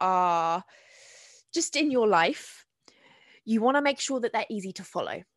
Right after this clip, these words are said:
So, for example, something small like just making sure you're taking your vitamins every single day, or, um, making sure you are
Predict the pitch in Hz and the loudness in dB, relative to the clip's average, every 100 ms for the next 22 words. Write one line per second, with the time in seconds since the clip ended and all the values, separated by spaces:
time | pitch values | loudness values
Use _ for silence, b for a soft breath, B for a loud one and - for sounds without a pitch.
0 | _ _ - - 220 220 220 220 - - | _ _ -2 4 6 6 4 2 -6 -2
1 | 349 349 277 285 262 254 277 349 - 339 | 0 2 0 2 2 0 -4 -2 -2 -4
2 | 311 320 - 302 285 262 226 226 254 240 | -4 -6 -6 -6 -2 0 0 -2 -4 -2
3 | 220 220 226 208 202 208 208 190 180 180 | -2 -4 -2 -2 -2 -6 -4 -4 -4 -4
4 | 202 190 190 196 196 185 180 180 277 B | -8 -4 -4 -4 -6 -4 0 0 0 B
5 | B B B - 233 233 220 214 208 202 | B B B 6 10 10 10 8 6 2
6 | - 202 202 196 180 175 175 175 180 175 | 0 2 4 4 4 2 -2 -4 -10 -14
7 | 135 - _ - - _ _ - 220 214 | -14 -18 _ -6 -6 _ _ -2 4 4
8 | 214 202 220 208 190 180 - 190 196 190 | 2 -4 0 0 2 0 -2 -6 -6 -4
9 | - 185 175 175 95 87 - | 0 0 0 0 -2 -2 -8